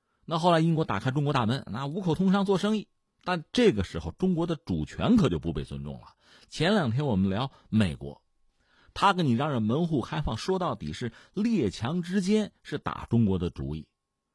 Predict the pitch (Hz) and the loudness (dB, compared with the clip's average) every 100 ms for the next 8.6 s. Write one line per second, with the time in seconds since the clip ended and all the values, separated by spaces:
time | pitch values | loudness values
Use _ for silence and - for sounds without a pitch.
0 | _ _ - 214 226 196 - 277 269 92 | _ _ -6 0 0 0 2 6 6 6
1 | - 165 160 190 190 151 151 175 247 220 | 2 -2 0 0 -2 -4 -4 -2 -2 -2
2 | 202 - 226 - - - - - _ _ | -2 -4 -6 -10 -14 -16 -18 -18 _ _
3 | _ _ _ - 196 208 185 170 - 180 | _ _ _ -2 0 0 0 -2 0 2
4 | 175 170 170 220 147 85 - - 185 190 | 2 0 0 2 2 0 -8 -2 2 4
5 | 170 165 196 185 131 127 104 - 131 151 | 2 2 2 2 0 -4 -6 -2 0 0
6 | 101 - 151 147 - 69 82 214 202 113 | -2 -4 -6 -4 -4 -6 -6 -2 0 0
7 | 87 76 82 80 62 65 - - - 202 | -2 -4 -4 -6 -6 -8 -10 -16 -10 0
8 | 208 101 71 87 185 160 | 4 4 4 -2 -4 -6